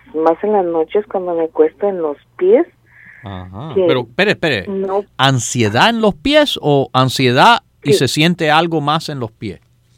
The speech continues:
Speaker 1: No, es una ansiedad en los pies que tengo que caminar. Me
Speaker 2: Ah.
Speaker 1: siento, eh, o me acuesto y tengo que estar mueve y mueve o me tengo que parar a caminar porque no lo soporto.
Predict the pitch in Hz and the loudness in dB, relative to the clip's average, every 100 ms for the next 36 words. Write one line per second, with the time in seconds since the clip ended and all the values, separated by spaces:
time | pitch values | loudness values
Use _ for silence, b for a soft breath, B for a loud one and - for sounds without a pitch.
0 | _ _ _ _ _ _ b b 202 196 | _ _ _ _ _ _ b b -4 -2
1 | 190 190 170 175 175 233 285 262 - 190 | 0 2 4 2 4 4 4 2 0 2
2 | 185 220 254 226 - - 196 190 214 190 | 2 2 2 0 -4 0 0 0 -4 -2
3 | - 196 233 226 220 247 226 190 170 185 | 0 4 6 6 2 2 0 -2 -6 -6
4 | 180 - B B B B 175 170 98 185 | -6 -10 B B B B -8 -6 -4 0
5 | 196 214 - 247 294 - _ _ b b | 0 0 0 0 0 -8 _ _ b b
6 | b 185 185 - 170 170 170 175 160 - | b 0 0 2 2 2 2 2 0 4
7 | 175 202 - 240 233 202 180 160 190 208 | 4 4 4 8 8 8 4 2 2 2
8 | 220 214 - 202 214 214 196 214 214 202 | 0 -4 0 2 4 4 6 6 4 4
9 | 208 240 214 170 160 - 240 240 226 202 | 6 6 6 4 0 0 2 2 2 0
10 | 208 196 196 196 - 165 165 190 196 190 | 2 2 2 0 -4 -4 -4 -4 -8 -12
11 | - 165 160 165 160 151 - 131 139 | -10 -6 -2 -2 -4 -12 -12 -12 -12